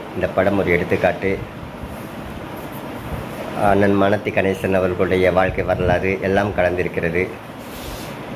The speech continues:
ஆஹ், அதே போல மதிப்புக்குரிய ஐயா வெங்கடேஷ் பண்ணையார்,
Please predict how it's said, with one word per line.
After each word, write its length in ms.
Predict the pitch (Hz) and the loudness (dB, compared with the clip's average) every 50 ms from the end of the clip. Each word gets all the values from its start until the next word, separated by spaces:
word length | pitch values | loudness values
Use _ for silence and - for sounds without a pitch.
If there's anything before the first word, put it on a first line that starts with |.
| - - - - 381 381 381 - - 370 349 339 - 311 302 - | -10 -10 -10 -8 -8 -8 -8 -6 -6 -6 -4 -4 -4 -4 -2 2
ஆஹ், 680 | - 107 104 98 98 98 98 98 98 98 101 98 101 101 - - - - - - - - - - | 4 6 6 8 8 8 6 6 6 4 4 4 4 2 0 -4 -10 -10 -12 -10 -10 -8 -6 -6
அதே 220 | 101 92 101 101 | -4 -2 -2 -2
போல 440 | - - 101 101 98 104 104 101 - - - - - - - - - - - - - - - - - - - - - - - - - - - - - - - - - 104 | 0 0 2 4 6 6 6 4 2 0 -8 -12 -14 -12 -10 -8 -6 -4 -4 -4 -6 -8 -10 -12 -8 -6 -6 -6 -6 -8 -10 -12 -12 -8 -6 -6 -6 -6 -6 -2 2 4
மதிப்புக்குரிய 440 | 104 104 - - - - 101 101 98 | 4 4 4 2 0 2 4 4 4
ஐயா 200 | 95 95 95 95 | 6 6 4 6
வெங்கடேஷ் 420 | 92 95 95 95 101 - - - | 6 4 2 2 0 -4 -4 -4
பண்ணையார், 420 | - 92 92 92 95 98 110 117 | -4 -2 -2 0 0 0 -2 -2